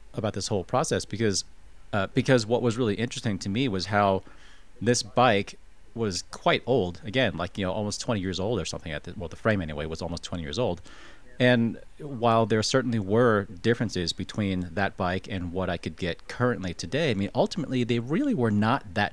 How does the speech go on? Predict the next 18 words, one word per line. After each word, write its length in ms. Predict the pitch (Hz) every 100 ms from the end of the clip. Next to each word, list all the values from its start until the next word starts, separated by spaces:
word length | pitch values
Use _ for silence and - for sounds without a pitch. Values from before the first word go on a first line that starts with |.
| - -
different. 340 | 131 85 78
I 60 | 90
mean, 80 |
it 80 | 98
certainly 300 | - 156 143
seems 300 | 113 123 117
like, 220 | 110 101 - - - - - - - - -
you 100 | 127
know, 80 | 98
on 160 | 110
the, 100 | 101 -
at 140 | 117 117
least 200 | 139 -
for 100 | 95
road 240 | 95 117
bikes 260 | 101 85 87
anyway, 380 | 85 82 85
that, 180 | 85 90